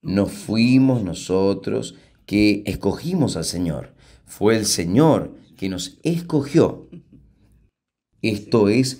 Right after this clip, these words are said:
grandioso. ¿Por qué es que yo sé que fui escogida? Mire, solo hay una forma.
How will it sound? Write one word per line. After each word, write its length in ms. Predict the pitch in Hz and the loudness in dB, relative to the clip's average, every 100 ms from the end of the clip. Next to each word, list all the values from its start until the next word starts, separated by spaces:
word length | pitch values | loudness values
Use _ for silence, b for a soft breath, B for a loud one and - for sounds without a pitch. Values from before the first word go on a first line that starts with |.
| - - | -14 -14
grandioso. 1040 | - 104 90 73 82 123 104 - - 71 B B B | -4 -2 -2 -2 0 2 2 -2 -12 -14 B B B
¿Por 200 | - - | -2 0
qué 160 | - 226 | 0 -4
es 80 | 226 | -2
que 200 | - 117 | -2 0
yo 120 | 107 | 0
sé 680 | - 110 117 139 139 - _ | -2 2 2 2 -2 -18 _
que 160 | - 92 | -2 -2
fui 420 | - 117 131 131 | 0 2 2 2
escogida? 840 | 95 - 87 - 156 117 82 80 - _ _ _ _ _ _ _ _ | -4 -6 -8 -4 -2 -2 -2 -8 -14 _ _ _ _ _ _ _ _
Mire, 540 | 113 104 80 - - _ _ _ _ _ _ _ _ _ _ _ _ | 2 2 0 -8 -16 _ _ _ _ _ _ _ _ _ _ _ _
solo 640 | - - 107 127 131 131 123 | -2 4 6 6 6 6 2
hay 460 | 110 95 76 71 - | -2 -4 -6 -10 0
una 220 | 123 123 | 4 4
forma. 540 | - - 73 - - | 2 -2 -4 -6 -14